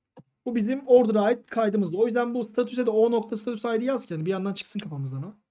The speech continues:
koşulla ilgili. Bir bu çıktı aradan. Şimdi bir enter daha yap araya. Join yazacağız çünkü şimdi artık. Inner join'de. Kuralı okuyalım bir daha. Inner join. Tamam, ben bir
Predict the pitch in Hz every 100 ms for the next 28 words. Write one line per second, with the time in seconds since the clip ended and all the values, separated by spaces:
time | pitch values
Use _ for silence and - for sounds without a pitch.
0 | _ _ 170 143 151 139 135 165 214 _
1 | _ _ _ _ _ _ _ _ _ _
2 | _ _ _ _ _ - - _ _ _
3 | _ _ _ 180 220 247 262 269 - 240
4 | 185 147 151 226 220 254 240 247 254 240
5 | 214 180 160 202 - - 180 208 208 170
6 | 143 139 156 135 147 135 131 190 _ _
7 | _ _ _ _ _ _ _ _ - 226
8 | 220 175 160 143 143 202 _ _ _ _
9 | _ _ _ _ _ _ _ _ _ _
10 | _ _ - - 208 233 233 - 165 151
11 | 139 135 160 220 - _ _ _ _ _
12 | _ _ _ _ _ _ _ _ _ _
13 | _ 214 196 196 180 165 185 214 - _
14 | _ _ _ 220 165 151 190 196 208